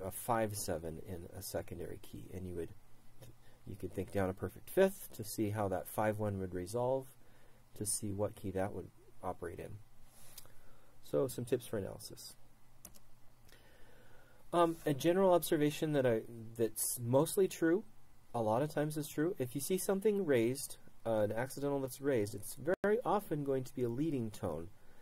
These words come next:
something that has been raised to become a leading tone.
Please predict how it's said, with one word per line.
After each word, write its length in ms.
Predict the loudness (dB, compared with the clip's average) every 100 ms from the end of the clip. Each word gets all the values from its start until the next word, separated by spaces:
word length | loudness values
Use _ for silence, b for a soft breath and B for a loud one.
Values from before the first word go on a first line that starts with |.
| b b -16
something 360 | -2 -2 0 2
that 120 | 2
has 140 | 2
been 320 | -2 -2 -2 2
raised 320 | 2 2 -2
to 60 | -6
become 320 | -4 -2 -2
a 40 |
leading 340 | 0 0 -2 -4
tone. 240 | -8 -8